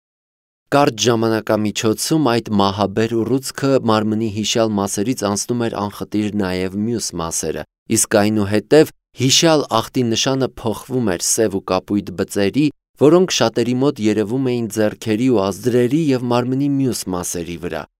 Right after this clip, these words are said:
ոմանց մոտ խոշոր ու սակավաթիվ, ոմանց մոտ մանր ու խիտ-խիտ։ Եվ ինչպես սկզբում և դրանից հետո էլ ուռուցքը համարվում էր մոտալուտ մահվան անկասկածելի նշան,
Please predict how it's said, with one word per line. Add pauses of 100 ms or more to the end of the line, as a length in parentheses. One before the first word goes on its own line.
(140)
ոմանց
մոտ
խոշոր
ու
սակավաթիվ, (140)
ոմանց
մոտ
մանր
ու
խիտ-խիտ։ (1500)
Եվ
ինչպես
սկզբում
և
դրանից
հետո
էլ
ուռուցքը
համարվում
էր
մոտալուտ
մահվան (100)
անկասկածելի
նշան,